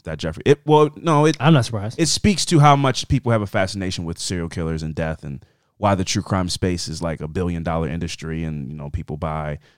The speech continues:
Speaker 1: true crime mugs, and, you know, why there's such a market for it, because there are people that are fascinated with it.
Speaker 2: But it's not just that though. We already talked about. It's not even just the people in true crime. It's just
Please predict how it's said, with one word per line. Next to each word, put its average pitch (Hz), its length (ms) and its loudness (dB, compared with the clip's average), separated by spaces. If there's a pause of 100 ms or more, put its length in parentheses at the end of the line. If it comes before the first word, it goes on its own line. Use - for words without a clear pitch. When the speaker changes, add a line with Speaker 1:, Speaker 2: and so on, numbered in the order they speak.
(200)
Speaker 1:
true - 180 -2
crime 82 420 -2
mugs, 85 580 -2
and, 73 320 -8 (140)
you 101 120 -8
know, 80 120 -4
why 117 200 6
there's 98 180 2
such 113 200 -2
a 101 40 -2
market 120 280 0
for 101 120 -4
it, 92 40 -4
because 95 240 -6
there 101 100 0
are 95 40 -2
people 101 220 -4
that 98 80 0
are 101 60 -2
fascinated 90 520 -2
with 60 200 -10
it. - 100 -12 (140)
Speaker 2:
But 151 100 10
it's 147 100 10
not 151 120 10
just 127 180 -2
that 147 200 4
though. 98 140 -4
We 123 180 4
already 123 160 6
talked 123 160 0
about. 98 360 -4 (520)
It's - 120 -8
not 135 100 6
even 123 160 6
just 120 100 2
the - 60 -6
people 123 160 2
in 104 60 -2
true 107 120 -4
crime. 113 300 -4
It's 95 80 -12
just - 260 -14